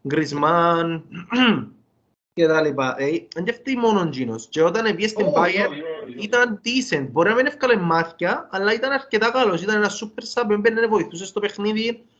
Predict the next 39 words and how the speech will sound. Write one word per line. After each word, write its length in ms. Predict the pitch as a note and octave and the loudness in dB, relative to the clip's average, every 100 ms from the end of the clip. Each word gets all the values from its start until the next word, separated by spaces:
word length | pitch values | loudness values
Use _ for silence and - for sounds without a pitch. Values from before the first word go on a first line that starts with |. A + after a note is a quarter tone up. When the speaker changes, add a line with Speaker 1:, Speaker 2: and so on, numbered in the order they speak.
| _ _ | _ _
Speaker 1:
Τη 100 | F#3+ | -2
Βραζιλία, 600 | F3 F#3+ D#3 F3+ G3 A3+ | 2 2 2 0 4 4
κιόλας 260 | A3 A3+ A3 | 4 0 0
συγκεκριμένα, 680 | G#3+ G#3+ G#3+ F3 F3 G3 F#3+ | -2 -4 -2 -2 0 0 0
εκουβάλαν 480 | F3+ D3+ D3 E3 F3+ | -2 0 2 4 2
της 100 | F3+ | 0
στο 120 | - | -6
Μουντιάλ 360 | F#3 F#3 F#3 F#3+ | -6 -2 -2 -2
του 100 | G3+ | -4
δεκαοκτώ. 760 | F#3+ F#3+ F#3+ - G3+ G#3+ - _ - - | 0 0 0 2 2 2 -4 _ -20 -6
Εν 140 | G3 | -4
και 80 | C4+ D4 D#4+ | -2 -2 0
μόνον 220 | D4+ C#4+ | 2 2
τζίνος 240 | A#3+ A#3+ | 2 2
το 100 | G#3 - | 2 0
φταίξιμο. 540 | E3 - - G#2+ - _ _ _ _ _ _ | -4 -4 -8 -10 -12 _ _ _ _ _ _
Ε, 200 | D3 E3+ | -2 0
Speaker 2:
Ναι, 180 | F3 F3+ | 0 -2
Speaker 1:
επήγαινε 320 | E3+ A3+ - | 0 0 0
σε 120 | B3+ | 0
Speaker 2:
εννοείται. 220 | A3+ G3+ B3 | 0 2 2
Speaker 1:
μια 80 | A#3+ | 2
ομάδα 420 | A3 C4 C#4 A#3+ | 2 2 0 -2
που 120 | A#3 | -4
ήταν 440 | C4 C#4 C#4 C4+ | -2 2 0 0
πραγματικά 600 | - G#3 F#3+ F#3+ F3+ A3+ A#3+ | 0 0 0 -2 -2 -2 0
και 80 | |
ακόμα 260 | A#3 A#3 B3+ | 0 0 0
νομίζω, 380 | A#3+ E3+ C#3 C#3+ | -2 -2 -2 -2
είναι 280 | E3 B3+ C4 | -2 0 0
ό,τι 300 | C4 A#3+ G#3+ | -2 -2 2
να 200 | G#3+ G#3+ | 4 4
είναι. 240 | D3 G#2+ _ _ _ _ _ | 2 -8 _ _ _ _ _
Τώρα 240 | E3+ E3+ G#3 | 2 4 4
προσπαθεί 360 | B3 A3+ F#3 | 2 0 0
να 100 | G3+ | 0
σάσει 260 | G3+ A3 A#3+ | 0 -2 -2
λίγο, 280 | A3+ F3 D#3+ | -2 -2 0
αλλά 420 | E3+ G3+ - | 2 0 -2